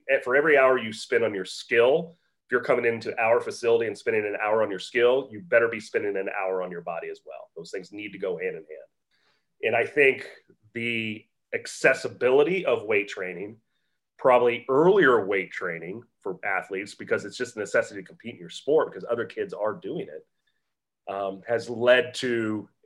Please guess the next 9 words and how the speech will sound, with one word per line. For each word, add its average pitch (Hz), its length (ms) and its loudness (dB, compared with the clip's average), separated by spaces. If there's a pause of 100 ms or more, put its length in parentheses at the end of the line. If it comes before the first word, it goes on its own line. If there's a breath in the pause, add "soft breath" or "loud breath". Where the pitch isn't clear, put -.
(260)
a 113 100 -6
higher 113 360 2
population 98 1040 -4
of 87 480 -6
hard 87 320 -6
throwers. 120 440 -4
Like, - 120 -16
you 92 60 -20
just, 110 240 -10